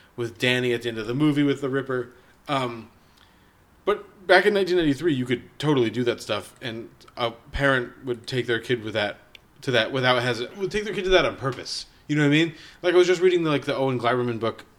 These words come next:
um, which I've talked about before, um, I've talked about him talking about the book,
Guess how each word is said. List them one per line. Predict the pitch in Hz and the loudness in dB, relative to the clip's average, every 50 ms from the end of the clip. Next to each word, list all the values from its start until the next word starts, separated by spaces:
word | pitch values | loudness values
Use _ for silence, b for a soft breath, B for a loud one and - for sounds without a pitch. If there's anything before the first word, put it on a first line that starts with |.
| _ _ | _ _
um, | - 127 117 113 107 107 98 - - - _ - - - | -4 -4 -2 -2 -4 -6 -12 -18 -20 -20 _ -18 -18 -12
which | 127 127 123 | -8 -6 -4
I've | 127 113 | -4 -4
talked | 123 120 117 | -4 -6 -4
about | 117 120 107 | -6 -6 -6
before, | 101 92 - - 110 104 98 - b b b b b b b b b _ | -8 -10 -6 -4 -2 -2 -4 -6 b b b b b b b b b _
um, | - 117 107 104 101 101 - - - | -6 -4 -4 -4 -6 -8 -12 -12 -8
I've | - 131 127 127 | -8 -8 -6 -6
talked | - 139 127 110 | -8 -8 -6 -4
about | 120 117 113 | -4 -4 -4
him | 117 107 | -4 -8
talking | 95 - 113 113 104 107 | -10 -12 -12 -12 -12 -12
about | 104 95 | -12 -12
the | 98 | -10
book, | 92 101 98 - | -10 -12 -14 -14